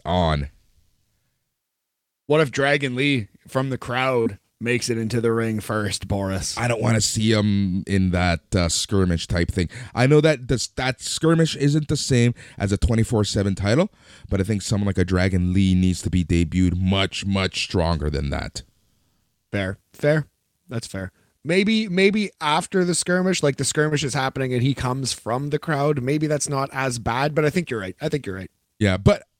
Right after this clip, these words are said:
Speaker 1: I do think that he will, Dragon Lee will be part of that multi-man match at, uh, Stand and Deliver.
Speaker 2: Yeah, obviously, I think there's going to be a ladder match. They have done it every year, and I think it's going to continue.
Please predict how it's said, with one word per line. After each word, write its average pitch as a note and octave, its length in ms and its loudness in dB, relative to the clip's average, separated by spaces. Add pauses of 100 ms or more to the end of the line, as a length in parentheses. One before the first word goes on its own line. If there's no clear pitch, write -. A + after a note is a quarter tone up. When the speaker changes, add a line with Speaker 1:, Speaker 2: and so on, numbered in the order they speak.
Speaker 1:
I E3+ 120 4
do E3+ 180 2
think D3+ 280 2
that A#2 280 2
he B2 260 -2
will, B2+ 300 4
Dragon B2+ 320 2
Lee A#2 160 2
will A2 180 2
be G#2 140 0
part G#2+ 320 0
of F2 240 0 (280)
that A2 200 -4
multi-man G2 640 2
match D2 400 -6
at, E2 320 -2
uh, D#2+ 80 0
Stand D#2+ 400 -2
and C#2 80 -2
Deliver. C#2+ 360 -4 (600)
Speaker 2:
Yeah, A2 220 -2 (100)
obviously, C#3+ 640 2
I A#2 100 0
think G2+ 260 -6
there's G#2+ 160 -2
going G#2+ 220 -2
to G2+ 100 -8
be G#2 120 -2
a F#2+ 60 -4
ladder F#2+ 340 -4
match. F#2+ 360 -8
They A#2+ 100 0
have B2 160 -2
done C#3+ 180 0
it C3 120 0
every G#2 320 -4
year, F#2 200 -10
and F#2 120 -12
I F2+ 60 -8
think G2 180 -12
it's - 80 -12
going E3 220 2
to D3+ 100 -2
continue. D#2+ 420 -10